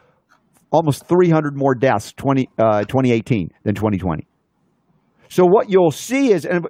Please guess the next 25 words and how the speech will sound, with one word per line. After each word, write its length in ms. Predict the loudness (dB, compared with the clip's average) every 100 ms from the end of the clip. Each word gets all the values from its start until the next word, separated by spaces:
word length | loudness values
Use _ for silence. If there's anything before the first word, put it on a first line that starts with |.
| -2
and 140 | 0
I 100 | 0
don't 140 | 0 2
know 80 | 4
what 160 | 4
happened 380 | 2 0 0 0
in 80 | -2
twenty 280 | 0 2 2
eighteen. 320 | 2 0 0
Was 120 | 2
there 100 | 2
a 40 |
little 200 | 2 2
bit 160 | 2 0
more 180 | 2 0
flu 460 | 0 -2 2 4
activity? 640 | 4 0 -2 0 2 0 -4 _ _ _ _ _ _ _ _ _ _ _ _ _ _ _ _ _ _ _ _ _ _ _
But 180 | -4 0
that 160 | -2 0
should 220 | 0 2
pale 320 | 4 4 4
in 100 | 2
comparison 560 | 0 0 2 2 0 2
to 60 |
what 200 | 4 2